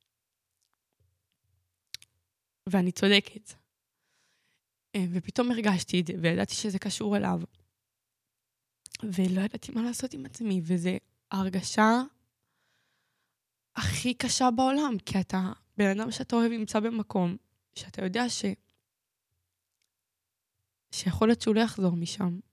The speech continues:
שסיימתם את זה גם לא בדרך שאת, שהייתי רוצה שנסיים את זה.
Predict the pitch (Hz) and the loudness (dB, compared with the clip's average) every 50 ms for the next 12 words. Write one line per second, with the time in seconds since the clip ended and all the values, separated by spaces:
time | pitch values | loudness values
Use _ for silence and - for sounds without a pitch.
0 | _ _ _ _ _ _ _ _ _ _ _ _ _ _ _ _ _ _ _ _ | _ _ _ _ _ _ _ _ _ _ _ _ _ _ _ _ _ _ _ _
1 | _ _ _ _ _ _ _ _ _ _ _ _ _ _ _ _ - - - - | _ _ _ _ _ _ _ _ _ _ _ _ _ _ _ _ -8 -6 -4 0
2 | - 202 208 247 220 - 285 240 220 - 220 208 196 202 208 226 233 226 233 202 | 0 2 2 2 0 -2 0 0 0 2 2 4 4 4 4 4 4 4 6 6
3 | 208 196 196 185 - - - - - _ _ _ _ _ _ _ _ - - - | 6 6 6 2 0 -2 -4 -4 -6 _ _ _ _ _ _ _ _ -2 2 4
4 | 202 208 208 - 226 208 202 - - 190 175 - - 185 180 196 - 190 - - | 4 4 4 4 2 2 4 4 4 2 2 2 0 -2 -2 0 -4 -4 -2 0
5 | 185 175 175 165 170 160 160 170 | 0 2 2 0 0 -2 -4 -8